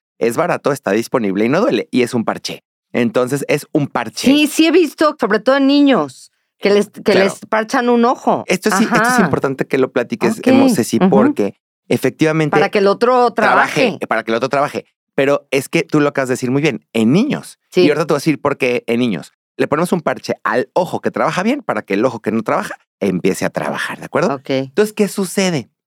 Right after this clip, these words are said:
Speaker 1: Paulatinamente ese ojo empieza a ver, empieza a ver y empieza a ver. Pero a veces nos damos cuenta que, o sea, el parche es el tratamiento y el gol estándar, es decir, lo que siempre utilizamos. Pero a veces logramos simetría visual y cuando quitamos el parche,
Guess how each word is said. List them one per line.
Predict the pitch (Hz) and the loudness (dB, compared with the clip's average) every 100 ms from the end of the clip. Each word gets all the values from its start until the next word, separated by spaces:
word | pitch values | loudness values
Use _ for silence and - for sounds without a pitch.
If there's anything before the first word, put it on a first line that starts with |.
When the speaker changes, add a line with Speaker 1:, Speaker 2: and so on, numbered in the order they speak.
| _ | _
Speaker 1:
Paulatinamente | - 135 135 131 156 170 160 151 | -2 0 0 0 -2 0 0 -2
ese | 147 | 0
ojo | 147 135 | -2 0
empieza | 143 131 123 131 | 0 0 -2 0
a | |
ver, | 131 123 | 0 0
empieza | 117 107 117 123 | -2 -2 -2 -2
a | |
ver | 117 113 | -2 0
y | 110 | -2
empieza | 98 104 104 113 | -2 -2 -2 -2
a | |
ver. | 110 107 _ _ _ _ _ | -2 -4 _ _ _ _ _
Pero | 233 233 240 226 202 185 - _ _ _ - | -4 -2 0 2 2 0 -2 _ _ _ -6
a | 143 | -2
veces | 170 160 180 | -2 -2 -2
nos | 175 143 | 0 0
damos | 131 139 | 0 -2
cuenta | - 135 131 | -2 -4 -4
que, | - - 87 - _ _ | -8 -8 -8 -8 _ _
o | |
sea, | - | -4
el | 214 | -2
parche | 185 208 247 | -4 -2 -4
es | 240 | -2
el | 208 | -4
tratamiento | 113 90 95 98 117 120 - | -4 -4 -4 -2 0 0 -2
y | 101 | -2
el | 92 | -2
gol | 92 101 | 0 0
estándar, | 95 - 117 120 | -2 -4 -4 -2
es | 107 | -4
decir, | 90 113 113 - | -4 -4 -4 -4
lo | 92 | -6
que | - | -6
siempre | - 92 82 87 | -2 -2 0 -2
utilizamos. | - 73 - - - _ - | -2 -6 -6 -10 -14 _ -6
Pero | 143 147 | -2 0
a | 151 | 0
veces | 175 175 185 | -2 -4 0
logramos | 156 131 151 156 151 156 | 0 0 -2 -2 -2 -4
simetría | - 143 135 - 127 | -4 -4 -4 -4 -4
visual | 123 - 107 - _ _ _ - | -4 -4 -4 -6 _ _ _ -2
y | 180 | 0
cuando | - 139 127 139 | 2 0 0 -2
quitamos | 156 156 131 131 | -2 -2 -4 -4
el | 127 123 | -4 -6
parche, | 120 107 - | -6 -6 -10